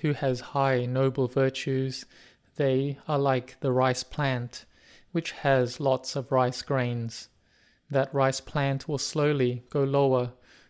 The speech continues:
lower, lower down, close to the ground. But those with ego and conceit are like the rice plant without much rice grains. They are hard and stiff.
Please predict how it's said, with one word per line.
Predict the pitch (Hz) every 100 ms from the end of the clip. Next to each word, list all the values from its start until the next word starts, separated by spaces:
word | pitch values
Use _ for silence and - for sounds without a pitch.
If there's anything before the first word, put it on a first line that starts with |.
| _
lower, | 160 143 127 120 120 _ _ _ -
lower | 151 135 131
down, | 127 123 120 117
close | - - 131 -
to | - 139
the | 127
ground. | 127 120 120 117 117 - _ _ _ _ _
But | 156 -
those | 139 127 131 135
with | 151 135
ego | - 156 160 143 123 135
and | 139 131
conceit | - 143 - 135 123 - - - - -
are | 139
like | 127 127 127
the | 147
rice | 135 131 131 -
plant | - 143 120 117 -
without | 147 - 131 123 -
much | 131 131 -
rice | 139 127 123
grains. | - 127 117 117 117 - - _ - _
They | - 135
are | 131
hard | - 147 135 117 113 -
and | 143
stiff. | - - 127 - -